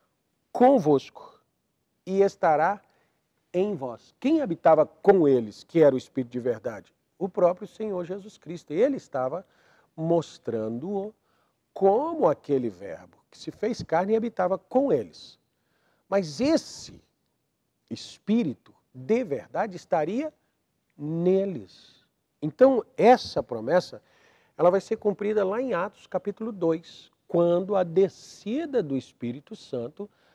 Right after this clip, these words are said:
ali era o Senhor Jesus Cristo retornando para habitar agora não com eles,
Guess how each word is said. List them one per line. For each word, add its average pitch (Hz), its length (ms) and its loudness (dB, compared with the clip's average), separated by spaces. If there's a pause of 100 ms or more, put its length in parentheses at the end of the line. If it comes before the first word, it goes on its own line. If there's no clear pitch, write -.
(200)
ali 185 400 0
era 151 240 2
o 156 140 -6
Senhor 190 800 -2
Jesus 160 600 -6
Cristo - 440 -8
retornando 170 1500 0 (560)
para 185 300 2
habitar 165 420 4
agora 143 380 4
não 165 420 2 (340)
com 202 380 8
eles, 120 480 -2